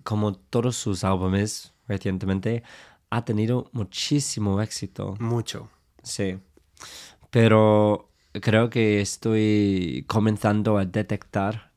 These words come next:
Speaker 1: también algún tipo de, ¿cómo lo dirías en espa-, en español?
Speaker 2: Algún tipo de, de controversia
Speaker 1: Mm,
Speaker 2: o
Speaker 1: como backlash.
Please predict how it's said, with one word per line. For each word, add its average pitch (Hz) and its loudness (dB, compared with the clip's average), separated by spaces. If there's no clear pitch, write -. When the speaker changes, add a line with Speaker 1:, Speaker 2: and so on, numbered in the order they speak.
Speaker 1:
también 104 -2
algún 107 -6
tipo 107 -6
de, 95 -4
¿cómo 98 -2
lo 95 2
dirías 92 -2
en 92 -6
espa-, 95 -8
en 95 -2
español? 92 -8
Speaker 2:
Algún 123 0
tipo 123 -2
de, 98 -4
de - -20
controversia 139 -4
Speaker 1:
Mm, 123 0
Speaker 2:
o 120 0
Speaker 1:
como 107 -2
backlash. 92 -4